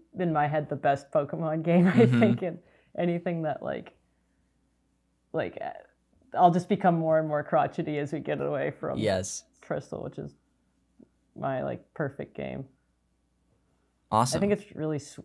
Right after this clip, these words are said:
Speaker 1: it's like a, it, there's a sweetness to it too, even though, like, it is a little meaner.
Speaker 2: Yeah.
Speaker 1: I don't know.
Speaker 2: <laughs>
Speaker 1: It, there's, like, something very sweet about just having your, like, team of pets. And, like,
Speaker 2: Totally.
Speaker 1: it's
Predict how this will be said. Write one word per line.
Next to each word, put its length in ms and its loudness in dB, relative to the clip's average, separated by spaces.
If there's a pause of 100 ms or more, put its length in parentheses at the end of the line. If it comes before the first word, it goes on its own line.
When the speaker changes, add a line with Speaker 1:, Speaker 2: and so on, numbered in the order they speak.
Speaker 1:
it's 160 -2
like 120 6
a, 200 2
it, 100 -4
there's 160 6
a 60 2
sweetness 600 -2
to 140 0
it 160 0
too, 220 0
even 260 -4
though, 180 -2
like, 260 -4 (220)
it 120 -2
is 140 -4
a 60 -2
little 300 0
meaner. 580 -4 (220)
Speaker 2:
Yeah. 300 6
Speaker 1:
I 60 -2
don't 240 6
know. 240 2
Speaker 2:
<laughs> 60 -4 (420)
Speaker 1:
It, 120 -2
there's, 180 0
like, 180 0
something 520 2 (180)
very 360 2 (600)
sweet 380 -4
about 240 0
just 120 -16
having 280 -2
your, 100 -4
like, 300 -6
team 240 -6
of 180 -14
pets. 460 -6
And, 80 -20
like, 500 -20
Speaker 2:
Totally. 480 2
Speaker 1:
it's 140 -8